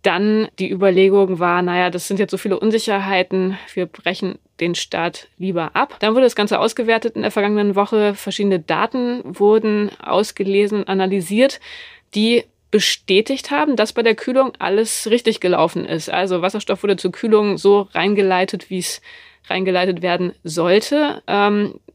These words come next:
da schien alles funktioniert zu haben. Auch auf Seite der Triebwerke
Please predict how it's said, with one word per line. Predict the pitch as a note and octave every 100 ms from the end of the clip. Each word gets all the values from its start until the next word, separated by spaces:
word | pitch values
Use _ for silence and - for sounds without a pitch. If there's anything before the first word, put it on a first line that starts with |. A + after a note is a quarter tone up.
| - -
da | F#3+ F#3
schien | F#3+ - - A3 A3+ G3+
alles | F3+ F#3 A3 -
funktioniert | - G#3 A#3 C4+
zu | B3
haben. | A#3+ A#3
Auch | A3 -
auf | G3
Seite | G3 G3 G3 F#3+ _ _
der | - F#3 F3+ F3+
Triebwerke | - B3+ - A#3 G#3+ A#3+ A#3